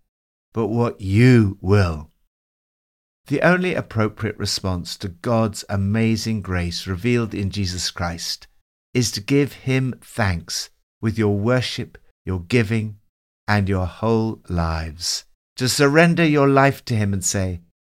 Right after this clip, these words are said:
"I'm willing to do whatever you want."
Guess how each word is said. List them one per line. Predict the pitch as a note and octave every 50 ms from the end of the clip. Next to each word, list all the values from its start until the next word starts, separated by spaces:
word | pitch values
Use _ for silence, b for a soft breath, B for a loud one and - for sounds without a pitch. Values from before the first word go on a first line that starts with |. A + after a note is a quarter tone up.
| _ -
"I'm | - A2 A2 G#2+ G#2+ A2
willing | B2+ C3+ C#3 D3 C#3+ C#3
to | - C#3+
do | B2+ - F#2+ F2+ E2+ E2 D#2+ D#2 D#2 _ _ _ _ _ _ -
whatever | - F2+ G2 - - _ _ - B2 A#2 A2+ G2 A2+ A2 A2 G#2+ G2+ _ _ _ _ _
you | - F2+ F#2 F#2+ F#2+ F#2+ F#2+ F#2+ F#2+ F#2+ - _ _ -
want." | D#2 F2 F2+ E2+ D#2+ D2+ - - - -